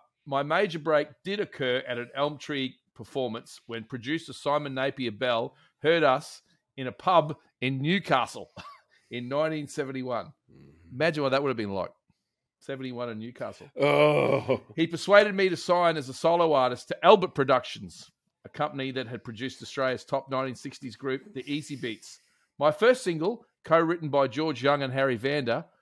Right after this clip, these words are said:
Speaker 1: peaked at number sixteen in the Australian singles charts in early seventy-two.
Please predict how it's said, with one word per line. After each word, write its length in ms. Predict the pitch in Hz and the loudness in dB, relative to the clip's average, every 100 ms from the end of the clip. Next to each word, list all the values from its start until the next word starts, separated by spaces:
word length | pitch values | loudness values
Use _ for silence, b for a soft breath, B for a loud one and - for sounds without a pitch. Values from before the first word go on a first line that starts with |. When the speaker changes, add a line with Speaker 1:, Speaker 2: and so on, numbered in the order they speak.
| _ _ | _ _
Speaker 1:
peaked 220 | - 139 | -10 -10
at 100 | 131 131 | -10 -6
number 220 | 139 135 | -6 -6
sixteen 500 | - 147 - 143 139 | -12 -14 -10 -8 -6
in 100 | 131 | -8
the 80 | 123 | -10
Australian 380 | - 131 131 123 | -6 -4 -4 -4
singles 340 | 139 131 120 | -10 -10 -10
charts 400 | - 120 113 - | -4 -2 -2 -4
in 100 | 117 | -4
early 240 | 120 123 120 | -2 -2 -4
seventy-two. 680 | - 117 113 101 139 113 | -6 -6 -8 -6 -6 -6